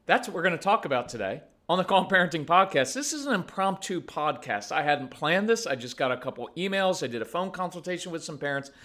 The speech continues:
and I was going to post on Facebook, but, um, I'm not a huge fan of social media, and I thought, "Why don't I try to very quickly do a thought experiment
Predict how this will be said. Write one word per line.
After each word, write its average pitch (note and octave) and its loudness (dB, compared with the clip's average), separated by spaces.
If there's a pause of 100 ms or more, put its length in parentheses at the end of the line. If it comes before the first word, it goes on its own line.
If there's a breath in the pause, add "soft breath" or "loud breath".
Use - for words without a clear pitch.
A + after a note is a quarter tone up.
(600 loud breath)
and C#3+ 4
I - 4
was C#3 -2
going G3 2
to G3 2
post F#3 0
on E3+ 0
Facebook, C#3+ -2
but, B2+ 2
um, C3 0 (300)
I'm C4+ 4
not G3+ -2
a D3+ -6 (140)
huge F#3+ -4
fan D#3+ 0
of C#3 -4
social D#3 -2
media, C3+ 0 (600 loud breath)
and D#3+ 4
I D#3+ 6
thought, D3+ 2 (180 loud breath)
"Why F3 6
don't C#4+ 6
I B3+ 4
try D#3 2
to C3+ -2 (240 loud breath)
very F3 6
quickly C#3 2 (640 soft breath)
do G#3+ 4
a A3+ 12
thought B3 8
experiment B2 0